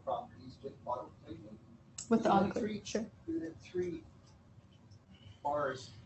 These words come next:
Speaker 1: and I looked, it went by quickly, and I didn't digest them. So why,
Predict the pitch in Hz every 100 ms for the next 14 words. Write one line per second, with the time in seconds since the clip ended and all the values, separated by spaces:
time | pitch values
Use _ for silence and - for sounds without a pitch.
0 | - - - - 135 131 - 170 170 -
1 | 160 156 175 175 170 - 170 - 139 131
2 | 135 - - - - - - - - -
3 | - - - 127 - - - - - -
4 | - - - - - - - - - -
5 | - - - - - - 101 - - -
6 | - - - - - - - - - -
7 | 359 349 523